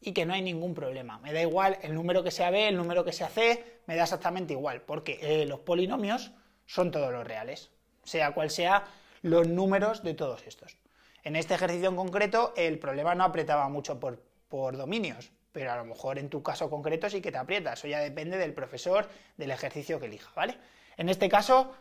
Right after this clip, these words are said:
no ha apretado mucho por dominios. Continuidad lista, tenemos continuidad aquí, continuidad en la frontera y continuidad en este país,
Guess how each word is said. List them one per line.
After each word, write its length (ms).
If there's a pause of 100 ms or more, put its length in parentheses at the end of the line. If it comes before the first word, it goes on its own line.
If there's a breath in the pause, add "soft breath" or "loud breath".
(260 loud breath)
no 120
ha 40
apretado 400
mucho 280
por 160
dominios. 520 (440)
Continuidad 560
lista, 400
tenemos 460
continuidad 500
aquí, 260
continuidad 400
en 60
la 80
frontera 320
y 40
continuidad 440
en 80
este 240
país, 340